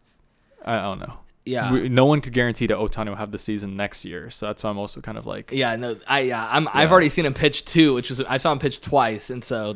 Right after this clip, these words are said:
Speaker 2: it's like, yeah.
Speaker 1: I'd really wanna go,
Speaker 2: I wa-,
Speaker 1: yeah.
Speaker 2: I'll go again too. I wanna see Ohtani as much as I can.
Speaker 1: I just
Speaker 2: So.
Speaker 1: wanna go see him just, you know, 'cause he's, he's a legend, man. Like, I gotta, I don't even watch baseball, and I, like,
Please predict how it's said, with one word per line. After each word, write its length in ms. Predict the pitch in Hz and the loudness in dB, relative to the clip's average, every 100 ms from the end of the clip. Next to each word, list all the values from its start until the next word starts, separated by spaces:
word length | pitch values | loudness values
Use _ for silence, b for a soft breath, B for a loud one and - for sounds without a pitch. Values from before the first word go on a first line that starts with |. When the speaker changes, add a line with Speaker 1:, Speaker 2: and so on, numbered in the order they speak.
| - | -6
Speaker 2:
it's 160 | 120 - | -6 -4
like, 200 | 113 - | -4 -4
yeah. 160 | 113 | -2
Speaker 1:
I'd 220 | 127 113 113 | 0 0 4
really 240 | 120 120 | 8 10
wanna 180 | 110 107 | 8 4
go, 140 | 104 | 4
Speaker 2:
I 80 | 101 | 6
wa-, 140 | - | 6
Speaker 1:
yeah. 100 | 170 | 8
Speaker 2:
I'll 80 | 151 | 6
go 220 | 165 185 | 8 8
again 260 | 143 147 143 | 8 4 2
too. 140 | - | 2
I 100 | 151 | 2
wanna 220 | 143 151 135 | 4 4 4
see 100 | 165 | 2
Ohtani 340 | 135 - 143 | 2 2 0
as 100 | 120 | 0
much 220 | 127 135 135 | 0 2 2
as 160 | 120 | 0
I 160 | 123 113 | 0 -2
can. 640 | - - 139 120 98 104 - - | -4 -4 -2 -4 -6 -10 -6 2
Speaker 1:
I 80 | 127 | 4
just 140 | 151 | 6
Speaker 2:
So. 40 | |
Speaker 1:
wanna 160 | 151 131 | 4 6
go 440 | 120 123 123 120 - | 8 8 6 4 -2
see 240 | - 131 | -4 0
him 180 | 127 113 | 0 2
just, 280 | 113 - - | 0 0 -4
you 120 | 135 113 | -4 -2
know, 300 | 104 104 104 _ - | 0 -2 -6 _ -4
'cause 200 | 113 - | -4 -2
he's, 260 | 113 104 117 _ | -4 -4 -8 _
he's 220 | 120 110 | -6 -2
a 40 | |
legend, 420 | 104 107 110 101 | 0 0 0 -4
man. 300 | 98 98 95 107 | -4 -4 -6 -6
Like, 180 | 104 101 | -8 -8
I 80 | 101 | -4
gotta, 400 | 101 98 95 - _ _ _ _ - | -2 -2 -6 -10 _ _ _ _ -2
I 80 | 110 | 2
don't 100 | 123 | 2
even 220 | 120 107 | 2 2
watch 280 | 107 120 - | 2 2 2
baseball, 440 | 107 101 - 104 101 | -2 0 0 0 0
and 80 | |
I, 100 | 98 | -2
like, 180 | 98 95 | -4 -6